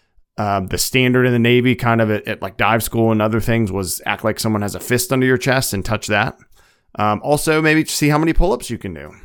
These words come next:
how many air squats you can do. So an air squat, these are all things that require, I guess the pull-up, you need a bar somewhere, go to a park.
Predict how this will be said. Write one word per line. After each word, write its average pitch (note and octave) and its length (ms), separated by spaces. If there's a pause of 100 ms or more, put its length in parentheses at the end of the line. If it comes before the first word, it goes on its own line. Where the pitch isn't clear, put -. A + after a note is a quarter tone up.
(640)
how C3+ 140
many C#3 240
air C#3+ 200
squats F#2 400
you - 80
can - 160
do. E2 220
So A2+ 160
an A2 80
air C3+ 180
squat, G#2+ 380
these C#3+ 140
are B2+ 100
all C#3 100
things C#3+ 220
that A#2+ 80
require, A2+ 560
I A2 40
guess A2+ 120
the - 80
pull-up, B2+ 300
you A2 80
need A2+ 140
a - 20
bar F#2+ 260
somewhere, F#2+ 380
go F#2+ 80
to F#2 80
a G2 80
park. F2+ 400